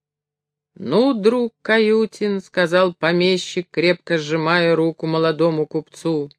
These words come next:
"дай вам Бог, чтобы вернулись к нам таким же молодцом, да только посчастливее, побогаче. Смотрите, не забывайте нас". Пронзительный визг молодой бабы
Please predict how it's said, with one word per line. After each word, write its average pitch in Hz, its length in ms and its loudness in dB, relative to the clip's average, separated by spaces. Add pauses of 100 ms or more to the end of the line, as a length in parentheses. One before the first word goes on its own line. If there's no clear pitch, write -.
(520)
"дай 226 380 2
вам 175 360 0
Бог, 156 640 0 (300)
чтобы 143 440 0
вернулись 202 680 2
к - 100 -8
нам 170 280 -2
таким 190 460 -4
же 139 140 -6
молодцом, 139 880 -2 (320)
да 135 140 -2
только 156 380 -2
посчастливее, 139 1160 -4
побогаче. 127 920 -2 (460)
Смотрите, 214 760 2
не 277 140 4
забывайте 226 760 2
нас". 156 420 -4 (1000)
Пронзительный 240 960 2
визг 220 400 -4
молодой 170 540 2
бабы 208 580 -2